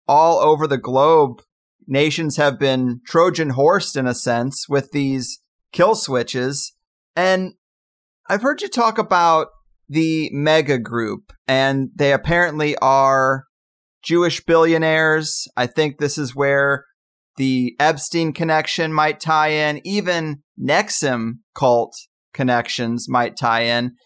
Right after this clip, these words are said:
And maybe some of the players you've mentioned are involved with this, but how do we know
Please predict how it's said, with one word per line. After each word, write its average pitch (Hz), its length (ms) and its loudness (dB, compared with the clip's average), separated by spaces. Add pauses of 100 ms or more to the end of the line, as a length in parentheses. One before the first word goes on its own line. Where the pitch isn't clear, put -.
(140)
And 175 120 0
maybe 240 220 2
some 185 180 0
of 180 60 -2
the 165 80 -2
players 160 400 2
you've 143 120 -2
mentioned 143 500 -2
are 127 160 2
involved 156 440 2
with 156 140 -4
this, 135 200 -2
but - 240 -2 (280)
how 226 100 -2
do 294 80 0
we 247 80 -2
know 175 540 2